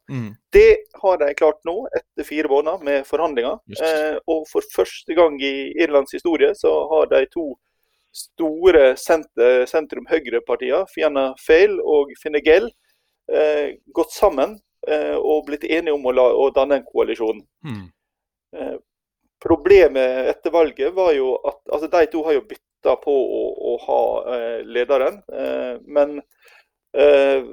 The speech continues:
Speaker 2: valget ju-, så gjorde Sinn Féin, som da er sentrum-venstre, et slags sosialdemokratisk parti, eh, gjorde det veldig godt, og, og, og, og slik at de to, hvis de, du,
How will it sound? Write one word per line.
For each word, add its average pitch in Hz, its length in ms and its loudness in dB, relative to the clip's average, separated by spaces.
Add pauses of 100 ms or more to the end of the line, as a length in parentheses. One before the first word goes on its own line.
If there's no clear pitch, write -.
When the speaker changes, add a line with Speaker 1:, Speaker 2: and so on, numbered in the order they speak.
(540)
Speaker 2:
valget 127 560 -2
ju-, 143 240 -12
så - 240 -8
gjorde 156 300 -8
Sinn 139 220 0
Féin, 180 500 0
som - 260 -18
da 147 160 4
er 131 60 2
sentrum-venstre, 143 1000 -2
et - 160 -16
slags - 240 -4
sosialdemokratisk 127 800 0
parti, 143 280 -4 (640)
eh, 139 280 -4
gjorde 156 240 2
det 135 80 4
veldig 143 160 -2
godt, - 360 -2
og, 151 760 4
og, 147 300 2
og, - 320 -6
og 143 420 0
slik 147 220 -6
at 131 100 -8
de 147 360 -2
to, 277 160 -10 (440)
hvis - 220 -2 (480)
de, 139 240 4
du, 143 160 -8